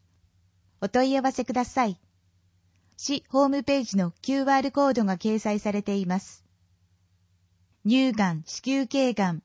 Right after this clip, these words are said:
バス健診。日時、十二月七日日曜、八日月曜。九時から十一時、十三時から十四時。場所、伊達ふれあいセンター。対象、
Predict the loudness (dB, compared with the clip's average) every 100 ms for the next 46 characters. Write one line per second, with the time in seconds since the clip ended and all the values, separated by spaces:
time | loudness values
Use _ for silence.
0 | _ -6 -6 -2 0 0 -2 -6 -6 -10
1 | _ _ _ _ _ _ _ _ _ _
2 | -6 -4 -2 -4 -6 -12 _ _ _ _
3 | _ _ _ -4 -2 0 0 -2 -2 0
4 | 2 0 -2 0 -2 -4 -4 -2 -2 -4
5 | -12 0 0 2 -2 -2 -4 -4 -6 -4
6 | -4 -6 -14 _ _ _ _ _ _ _
7 | -6 -6 -4 -2 -2 -2 -2 -2 -4 -6
8 | -6 -8 -10 _ _ _ _ _ -4 -2
9 | 0 0 0 -2 -4 -4 -2 -2 0 0
10 | -2 -4 -10 -14 _ _ _ _ _ _
11 | _ _ _ -4 -4 -2 -4 -6 _ _
12 | _ _ -6 -2 0 -2 0 2 2 0
13 | -2 -2 -2 -4 -4 -4 -10 -16 _ _
14 | _ _ _ _ _ _ _ _ -2 -2
15 | -2 -2 -2 -4